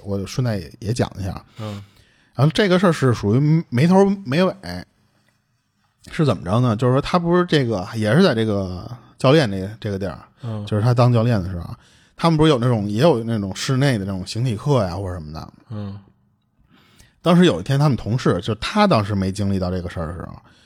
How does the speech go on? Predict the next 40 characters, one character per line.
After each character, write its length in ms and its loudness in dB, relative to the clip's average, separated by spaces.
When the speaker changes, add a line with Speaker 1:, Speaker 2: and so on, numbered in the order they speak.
Speaker 1:
有 100 0
一 40 0
天 100 4
他 100 4
这 100 4
个 60 -2
同 240 -4
事 260 2
突 100 -2
然 100 0
跟 100 0
他 80 2
说， 180 0
说 240 0
：“走， 160 -8
咱 200 -4
调 140 2
监 160 2
控 200 2
去。” 60 -14
然 180 -14
后 140 -6
那 200 -2
哥 120 -2
们 140 -2
就 40 -4
说， 140 -2
说 200 -2
：“调 180 -2
监 100 0
控 140 -2
干 100 -2
嘛 200 -10
呀？” 120 -4
说 180 -2
：“有 140 -6
他 140 -4
们 120 0
那 160 -2
个 380 -8